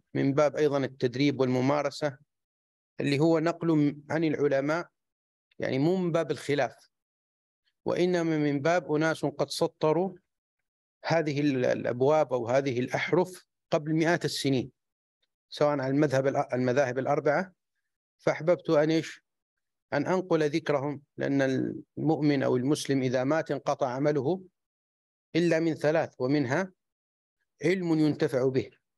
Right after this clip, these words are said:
فهذا العلم من باب فاذكروني أذكركم، من ذكر الله في ملأ ذكره الله في ملأ خير منه. فما يدرينا كما نذكرهم نحن الآن، قد يأتي زمان نذكر فيه،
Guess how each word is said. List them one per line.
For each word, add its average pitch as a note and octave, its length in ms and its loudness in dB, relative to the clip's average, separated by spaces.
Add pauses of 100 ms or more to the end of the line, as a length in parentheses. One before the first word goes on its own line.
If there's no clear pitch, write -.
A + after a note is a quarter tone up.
(680)
فهذا F3+ 420 0
العلم E3+ 380 -2 (880)
من C#3+ 220 2
باب E3 200 2
فاذكروني E3 600 0
أذكركم، E3 540 -4 (1120)
من C3 120 2
ذكر C#3+ 300 2
الله C#3+ 320 -2
في C3+ 160 -6
ملأ D3 300 2
ذكره D3+ 440 -2
الله C#3 300 -2
في C3+ 140 -6
ملأ C#3+ 320 0
خير C#3+ 280 -2
منه. C3 340 -2 (960)
فما F3 280 2
يدرينا E3 640 -2 (260)
كما D#3 220 0
نذكرهم D3+ 600 2
نحن D3 240 0
الآن، D#3 460 -4 (720)
قد D#3+ 140 0
يأتي D#3+ 300 0
زمان F3 500 2
نذكر E3+ 420 0
فيه، C3 260 -4